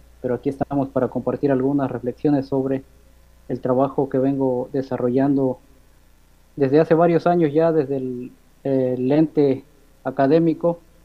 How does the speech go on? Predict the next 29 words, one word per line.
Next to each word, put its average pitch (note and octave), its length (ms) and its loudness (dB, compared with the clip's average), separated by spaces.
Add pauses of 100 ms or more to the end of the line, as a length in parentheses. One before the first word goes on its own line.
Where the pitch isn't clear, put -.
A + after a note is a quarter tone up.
(380)
pero D3+ 340 2
que D3 140 0
desde C3+ 300 0
el, B2 140 -6 (380)
la C3+ 220 0
vida D3+ 240 4
misma, D3 320 2
pues C3+ 260 -6
llevo, C3 300 -2 (460)
pues, - 120 -20
toda C#3 240 0
la B2+ 120 2
vida C3+ 400 0 (520)
compartiendo C3 840 2
el B2 160 -4
caminar C3 440 0
con B2+ 240 -6 (640)
los C3 260 -8
grupos C#3 340 -2
otomís C3 440 2
de C3+ 60 2
Ixhuatlán C3 480 -2
de B2+ 80 2
Madero. B2 340 -2 (960)
Eh, C#3 460 4
bueno, D3 240 4
inicio E3+ 460 4
diciendo D#3 580 -2
que C3 680 -4